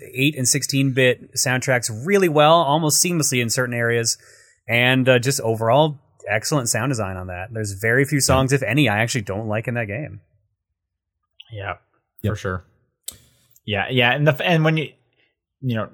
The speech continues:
Speaker 3: I'm not, not really spoiling, but when you can start going back and forth between the
Speaker 2: Yeah.
Speaker 3: two versions, like, that,
Speaker 1: Yeah.
Speaker 3: that is super cool. Or when the water muffles some of it, but you still get, like, the, like, a steady beat from it. Yeah,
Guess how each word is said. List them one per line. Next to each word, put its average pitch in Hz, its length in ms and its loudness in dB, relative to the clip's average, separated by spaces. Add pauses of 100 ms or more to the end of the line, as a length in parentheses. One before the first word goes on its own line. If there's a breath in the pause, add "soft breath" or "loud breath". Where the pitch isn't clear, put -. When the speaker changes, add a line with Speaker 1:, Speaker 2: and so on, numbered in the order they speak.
Speaker 3:
I'm 127 100 -4
not, 131 180 2
not 139 100 2
really 120 120 2
spoiling, 120 460 2
but 113 80 0
when 117 140 0
you 113 80 -4
can 117 100 -2
start 131 260 4
going 120 220 4
back 110 240 2
and 113 100 -2
forth 110 300 0
between 113 300 -4
the 104 100 -2
Speaker 2:
Yeah. 120 180 6
Speaker 3:
two 98 60 -4
versions, 104 420 -2
like, 101 140 0
that, 127 140 6
Speaker 1:
Yeah. 95 60 0
Speaker 3:
that 123 100 0
is 98 120 -2
super 98 260 -6
cool. 98 420 -6 (440 loud breath)
Or 131 240 8
when 135 100 8
the 131 100 6
water 123 300 8
muffles 123 460 4
some 131 160 4
of 127 100 4
it, 131 140 4
but 117 80 -4
you 110 100 0
still 117 220 2
get, 113 160 2
like, 107 260 -2
the, 107 180 0
like, 101 140 -6
a 98 60 -2
steady 113 280 -2
beat 107 300 -4
from 123 180 -2
it. 120 160 -2
Yeah, 82 200 -16